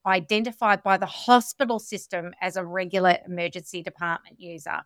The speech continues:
and they'll receive an additional five hundred dollars for ju-, reducing that patient's hospital attendances." So I think it's gonna be the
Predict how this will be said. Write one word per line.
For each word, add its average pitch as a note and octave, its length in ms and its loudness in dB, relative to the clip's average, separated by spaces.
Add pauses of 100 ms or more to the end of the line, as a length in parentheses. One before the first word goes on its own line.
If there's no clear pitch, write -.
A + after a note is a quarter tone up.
(100)
and G3+ 100 -4
they'll G3 120 2
receive G3+ 560 0
an F#3+ 140 -8
additional G3+ 580 -8
five A#3 260 6
hundred G3 280 -4
dollars F3 320 -4
for F#3 120 -10
ju-, F3 240 -14
reducing F3+ 600 -8
that E3 200 -4
patient's E3+ 460 -6
hospital E3+ 420 -6
attendances." D#3 800 -12
So F#3+ 420 0
I G3+ 80 -2
think A#3 220 2
it's A3+ 120 -6
gonna G3 200 2
be F3 260 2
the E3 440 0